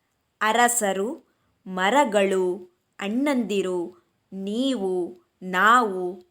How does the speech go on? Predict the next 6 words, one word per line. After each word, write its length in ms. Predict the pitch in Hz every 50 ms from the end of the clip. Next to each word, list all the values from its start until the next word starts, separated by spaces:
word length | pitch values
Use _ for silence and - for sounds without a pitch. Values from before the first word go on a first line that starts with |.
| _ _ _ - 202
ಅವರು, 680 | 226 269 269 254 226 185 190 185 180 180 208 - _ _ _ _ _
ತಾಯಂದಿರು, 840 | - 202 214 247 294 302 262 226 202 190 196 180 180 180 175 180 - _ _ _ _
ಮನೆಗಳು, 1000 | - 175 175 180 185 226 262 247 202 202 190 185 180 175 175 175 185 - _ _ _ _ _ _ _ _
ಕಣ್ಣುಗಳು, 640 | - - 240 240 240 240 233 220 196 190 190 185 185
ಇನ್ನು 220 | 185 220 269 330 320
ಹಲವಾರು 840 | 254 208 208 214 208 226 220 226 214 202 185 - - - _ _